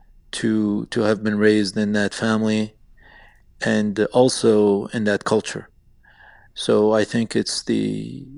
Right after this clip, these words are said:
combination and the interfacing of the family values, the human values, and the cultural values that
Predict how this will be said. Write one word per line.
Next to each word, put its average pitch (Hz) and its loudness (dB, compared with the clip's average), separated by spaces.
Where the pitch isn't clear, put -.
combination 110 -2
and 110 0
the 107 2
interfacing 117 0
of 104 0
the - -2
family 120 2
values, 104 0
the 107 0
human 123 0
values, 104 2
and 101 -8
the 101 -4
cultural - 0
values 101 -4
that 104 2